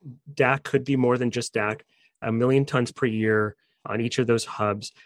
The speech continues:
But the idea that you mentioned, shared infrastructure, so that,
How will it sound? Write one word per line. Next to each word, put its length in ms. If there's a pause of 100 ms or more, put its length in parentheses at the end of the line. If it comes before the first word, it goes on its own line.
(140)
But 100
the 80
idea 240
that 80
you 140
mentioned, 340
shared 380
infrastructure, 880
so 220
that, 200